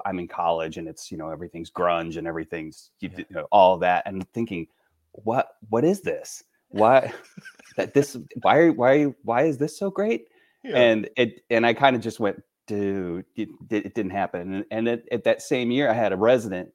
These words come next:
Speaker 1: um, on my floor in college who, you know, he knew I listened to a lot of different stuff. And he said, "Here, listen to this." And he handed me a copy of A Picture of Nectar. And he said, "These guys are great."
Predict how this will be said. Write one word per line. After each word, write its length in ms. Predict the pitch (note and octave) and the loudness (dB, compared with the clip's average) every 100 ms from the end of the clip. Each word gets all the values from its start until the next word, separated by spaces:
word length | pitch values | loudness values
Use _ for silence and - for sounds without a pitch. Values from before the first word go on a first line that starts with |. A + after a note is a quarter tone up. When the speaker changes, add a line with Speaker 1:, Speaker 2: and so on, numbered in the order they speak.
| A2 | -10
Speaker 1:
um, 360 | F#2 F2 F2 _ - | -8 -8 -10 _ -4
on 160 | G#2 | -4
my 140 | G2+ F2 | -4 -8
floor 560 | - A2 A#2 G2+ F#2+ - | -6 2 4 4 0 -8
in 140 | F2+ | -16
college 400 | F2 E2+ F2 - | -8 -4 -4 -6
who, 260 | F2+ D#2+ D#2+ _ _ _ _ - | -8 -8 -10 _ _ _ _ -12
you 60 | G2+ | -8
know, 120 | F2 | -8
he 140 | F2 | -2
knew 140 | A#2 G#2+ | 0 2
I 100 | F#2 | 0
listened 320 | F#2+ - F#2 | -2 -6 -8
to 60 | E2+ | -6
a 20 | |
lot 240 | E2 E2 | -2 -2
of 80 | D#2+ | -2
different 300 | E2+ E2 - | -8 -16 -12
stuff. 220 | E2 E2 | -10 -10
And 60 | F2+ | -12
he 40 | |
said, 140 | - - | -20 -12
"Here, 360 | C3 D#3+ B2+ - _ - | -2 -2 -2 -6 _ -4
listen 280 | C#3 D#3 D3+ | -2 0 0
to 80 | A#2+ | 4
this." 300 | C#3+ B2 - | 4 4 0
And 80 | F#2+ | -4
he 60 | |
handed 240 | A2 A2+ G#2+ | 0 0 -2
me 80 | |
a 60 | G2 | -4
copy 420 | - F#2 - F#2 | -4 -6 -4 -6
of 80 | F2 | -6
A 60 | F#2 | -4
Picture 300 | F#2 - G#2+ | -6 -4 -4
of 40 | |
Nectar. 460 | B2 D3+ - - - _ _ _ _ _ _ - | 0 0 0 -10 -10 _ _ _ _ _ _ -12
And 80 | G#2+ | -10
he 60 | |
said, 160 | G#2 F#2 | -10 -2
"These 160 | C3 A#2+ | -4 -2
guys 200 | A#2+ A#2+ | -8 -8
are 60 | |
great." 400 | G2+ - B2 - | -2 0 0 -4